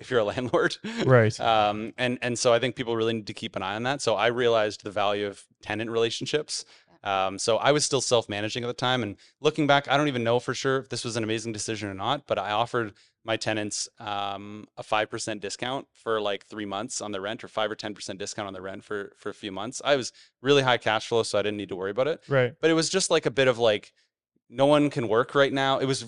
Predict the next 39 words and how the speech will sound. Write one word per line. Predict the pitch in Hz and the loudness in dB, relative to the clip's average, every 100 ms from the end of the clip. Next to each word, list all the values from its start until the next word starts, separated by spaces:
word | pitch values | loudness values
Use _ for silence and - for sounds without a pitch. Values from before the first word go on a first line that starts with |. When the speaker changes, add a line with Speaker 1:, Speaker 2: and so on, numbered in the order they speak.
| - | -6
Speaker 1:
it | 139 | -4
was | 131 135 | 0 6
Speaker 2:
Yeah, | |
Speaker 1:
this | 147 | 8
Speaker 2:
yeah. | 139 | 8
Speaker 1:
weird | 139 147 | 6 4
time | 151 135 | 0 0
where | |
cerb | 113 - 123 131 | 0 2 2 4
hadn't | 131 123 | 2 2
hit | 123 123 | -2 0
yet, | 127 123 | 4 4
and, | 110 117 | 2 -4
like, | 120 - | -6 -4
we | 127 | -4
didn't | 131 117 | -4 0
have | 113 104 | -2 2
Speaker 2:
I | 139 | 4
value | 131 123 123 123 | 6 8 8 8
you | 120 | 6
being | 117 117 117 | 6 4 4
here | 120 117 113 | 2 2 4
Speaker 1:
Yeah, | 120 | 6
Speaker 2:
sort | 254 | 6
Speaker 1:
it | 120 | 4
Speaker 2:
of | |
Speaker 1:
was | 139 | 2
Speaker 2:
thing, | - | 2
Speaker 1:
just | 160 | 4
Speaker 2:
yeah. | 165 | 6
Speaker 1:
like, | 143 | 8
uh, | 143 123 | 6 6
I | 123 | 4
understand | 139 139 - 135 139 120 | 2 0 0 2 2 -2
this | 117 | -6
is | 113 | -6
a | |
tough | - 120 | 2 2
s-, | - | 2